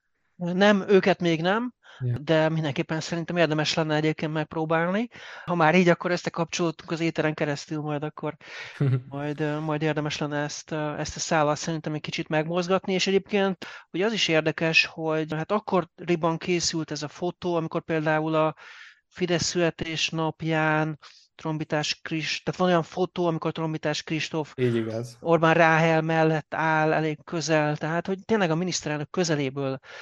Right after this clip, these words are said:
Speaker 1: eléggé, el-, eléggé közeléből, a mai miniszterelnök közeléből fotózhatták meg. Ugye mostanában is készült olyan fotó, ahol együtt fotózkodik Orbán Viktorral, vagy most
Speaker 2: Szijjártó
Speaker 1: nem régen
Speaker 2: Péterrel is a
Speaker 1: Szijjártó
Speaker 2: Tranziton.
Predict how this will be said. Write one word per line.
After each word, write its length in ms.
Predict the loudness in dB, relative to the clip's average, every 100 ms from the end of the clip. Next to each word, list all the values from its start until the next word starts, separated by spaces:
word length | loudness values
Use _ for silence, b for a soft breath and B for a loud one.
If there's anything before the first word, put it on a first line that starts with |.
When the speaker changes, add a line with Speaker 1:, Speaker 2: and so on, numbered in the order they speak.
| B
Speaker 1:
eléggé, 720 | B -2 0 0 -2 -2 -2 -4 B B B _
el-, 160 | -8 -4
eléggé 400 | 0 0 0 -2
közeléből, 800 | -2 0 2 2 0 2 2 2 -4 B -12 _ B B B B -10
a 100 | -4
mai 240 | -2 0
miniszterelnök 560 | -2 -4 -6 -4 -4 -4
közeléből 600 | -2 0 0 0 -2 -4 B B B B _ _ _ _ _ -18 -12
fotózhatták 960 | -8 -6 -4 -4 0 -2 2 0 0
meg. 120 | 0
Ugye 140 | 2 2
mostanában 600 | 2 0 0 0 0 -2
is 160 | -4
készült 420 | -4 -4 -2 -4 -4
olyan 220 | -4 -6
fotó, 600 | -6 -8 -4 -2 0 2
ahol 340 | 2 4 4
együtt 420 | 2 2 -6 -10 _
fotózkodik 760 | -8 -6 -4 -4 -4 -4 -4
Orbán 360 | -2 -2 -2 -4
Viktorral, 760 | -6 -4 -2 0 2 4 4
vagy 180 | 2 -2
most 120 | 0
Speaker 2:
Szijjártó 200 | 0 0
Speaker 1:
nem 200 | 0 0
régen 260 | -2 0 -2
Speaker 2:
Péterrel 460 | -2 -2 0 0 -2
is 140 | -2
a 40 |
Speaker 1:
Szijjártó 300 | 4 6 6
Speaker 2:
Tranziton. 260 | 4 0